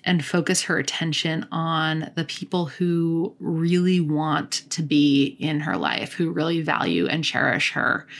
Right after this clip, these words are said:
instead of being that kind of validation junkie and just, like, looking for more, looking for, just wanting everyone to like me all of the time.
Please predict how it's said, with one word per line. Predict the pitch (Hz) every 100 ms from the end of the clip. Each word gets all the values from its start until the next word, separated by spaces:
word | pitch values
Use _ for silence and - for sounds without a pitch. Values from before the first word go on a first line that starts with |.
| - - - -
instead | 170 - 185 180
of | 180 160 147 - - - _ _ _ _ _ _ _ _ _ - 156
being | 147 175 175 170
that | 165 156 -
kind | - 160 160
of | 139
validation | - - 147 156 151 147 - - 151
junkie | 151 - 156 165
and | 156
just, | 175 -
like, | 165 -
looking | 165 170 175
for | 147 170
more, | 160 165 160
looking | 160 160 170
for, | 156 165
just | 156 - 175 190
wanting | 185 208 226 214 -
everyone | 208 190 220 220 190 185
to | 180
like | 151 165 165 -
me | 170 -
all | 170 160
of | 160
the | -
time. | 147 - 160 - - -